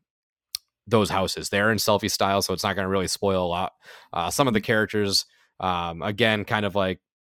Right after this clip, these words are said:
Speaker 1: being able to ad lib and stuff like that came on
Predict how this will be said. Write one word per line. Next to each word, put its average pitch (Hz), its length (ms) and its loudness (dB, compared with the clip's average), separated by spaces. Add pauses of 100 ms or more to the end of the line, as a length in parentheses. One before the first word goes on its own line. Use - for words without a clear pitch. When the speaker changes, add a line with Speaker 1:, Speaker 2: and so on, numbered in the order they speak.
(460)
Speaker 1:
being 107 220 0
able 101 160 4
to 95 160 0
ad 101 200 2
lib 107 200 4
and 107 120 0
stuff - 220 0
like 110 160 0
that 113 300 0
came 107 380 -2
on 98 560 -4